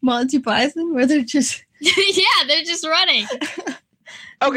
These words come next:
Speaker 1: They're just
Speaker 3: I'm gonna say that there is definitely one that you think you can get to, but you don't think that Rain can charge all the way across the terrace to the other side of the cir-, circle with the statues,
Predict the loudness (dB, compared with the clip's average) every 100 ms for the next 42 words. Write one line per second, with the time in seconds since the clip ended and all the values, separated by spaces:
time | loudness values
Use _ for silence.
0 | 2 0 -2 0 2 2 0 2 4 4
1 | 2 2 2 2 2 2 4 2 2 0
2 | 0 -2 -2 0 0 0 -6 -6 -8 -8
3 | -8 0 0 2 0 2 -2 -6 -10 -12
4 | 0 2 2 0 -4 -4 -4 -6 0 2
5 | 2 0 -6 -6 2 4 4 2 4 4
6 | 4 2 2 4 4 4 -2 -16 -8 -2
7 | 0 0 2 4 4 2 -6 -4 2 2
8 | 2 2 4 4 0 -6 -4 -2 -4 -6
9 | -8 -2 -2 -2 -4 -6 -6 2 4 4
10 | 2 -2 -2